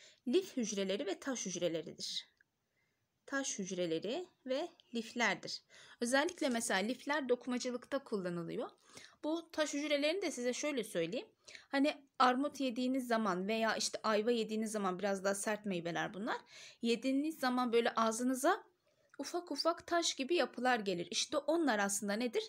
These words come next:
Taş hücreleridir arkadaşlar. Gelelim yirmi üçüncü soruya. Kısilemde bulunan hücreler nelerdir diye sormuş.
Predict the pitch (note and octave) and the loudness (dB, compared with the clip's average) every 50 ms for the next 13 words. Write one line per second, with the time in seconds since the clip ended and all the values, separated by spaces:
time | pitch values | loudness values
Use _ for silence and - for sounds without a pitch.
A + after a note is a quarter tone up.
0 | - _ - C4+ B3+ C4 - G3 F3 F3 F#3 F3 E3+ E3+ E3+ E3 E3 D#3 D#3 D#3+ | -6 _ -4 -2 -2 -2 -2 -2 0 2 2 2 2 2 0 0 -2 -2 -4 -4
1 | - - D#3+ D3+ - - - - - - - - _ _ _ _ - - - - | -4 -6 -8 -6 -6 -6 -6 -8 -10 -12 -16 -16 _ _ _ _ -20 -20 -20 -20
2 | - - - - - - F#4+ F4+ E4+ F4 F#4+ F#4 F4+ D#4+ E4 E4 D#4+ - - D4+ | -20 -20 -18 -6 0 2 4 4 4 4 4 4 4 4 2 0 -2 -2 -4 -4
3 | D4 - - - C4+ A#3+ G3 F#3+ F#3+ G3+ B3+ - _ _ _ _ _ _ _ _ | -4 -6 -2 0 2 2 2 2 0 0 -2 -6 _ _ _ _ _ _ _ _
4 | _ _ _ _ _ _ _ _ - - - - - - A#3+ A#3+ - D#4+ F4 E4 | _ _ _ _ _ _ _ _ -20 -20 -20 -10 -6 -4 -4 -2 2 4 4 4
5 | D4+ C4+ B3 A#3 G#3 A#3 G#3+ A3 A3 A#3 C#4 C#4 B3 A#3+ A3 G#3+ G#3 F#3+ G3+ B3 | 4 4 2 0 0 -2 0 0 2 0 0 0 -2 -2 0 2 2 4 4 2
6 | D#4 C#4+ A#3+ A3 A3 G#3+ G3+ E3+ F3 F3 D#3+ - E3 E3 D#3+ - F#3 E3 E3 A#3 | 2 2 2 2 2 0 0 -2 -4 -6 -4 -2 -2 -2 -2 -2 -4 -4 -2 -2
7 | F#4 - - | -4 -4 -6